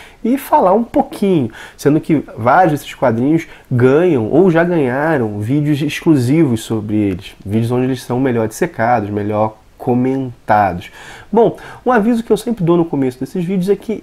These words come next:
em todas, em, em todos os vídeos, em todos os meus vídeos, na descrição há um link da Amazon.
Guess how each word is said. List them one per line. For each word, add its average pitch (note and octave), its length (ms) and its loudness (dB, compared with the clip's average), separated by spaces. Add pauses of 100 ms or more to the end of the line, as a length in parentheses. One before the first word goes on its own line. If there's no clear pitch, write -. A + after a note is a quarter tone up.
em G#3 220 -2 (180)
todas, A#3+ 640 2
em, F3 240 -4
em F3+ 280 -6
todos D4 260 -2
os F3+ 100 2
vídeos, E3 280 -2
em D#3 40 -2
todos G#3+ 220 0
os G3+ 60 0
meus E3 120 4
vídeos, D#3+ 280 -4
na F#3+ 100 -2
descrição F#3+ 680 -4 (480)
há E3+ 240 0
um E3+ 160 0
link E3+ 260 -4
da E3 380 0
Amazon. C3+ 540 0